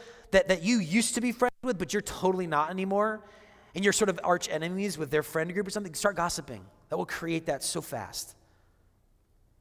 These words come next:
Proverbs eighteen twenty-one, let's keep on this positive trend, uh, would be the next one. "Death and life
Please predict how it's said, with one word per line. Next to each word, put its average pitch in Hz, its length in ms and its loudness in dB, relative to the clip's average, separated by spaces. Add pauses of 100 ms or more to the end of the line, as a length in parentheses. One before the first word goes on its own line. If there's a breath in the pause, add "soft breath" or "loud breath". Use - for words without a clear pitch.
(320)
Proverbs 208 320 4
eighteen 202 340 0
twenty-one, 175 440 2
let's 160 180 -2
keep 180 200 -6
on 170 60 -2
this 156 140 -2
positive 147 440 -2
trend, 135 380 -8 (640 soft breath)
uh, 160 380 2 (420 soft breath)
would 151 140 -10
be 151 60 -10
the 147 80 -6
next 143 200 -4
one. 135 240 -12
"Death 226 340 8
and 214 140 0
life 180 540 4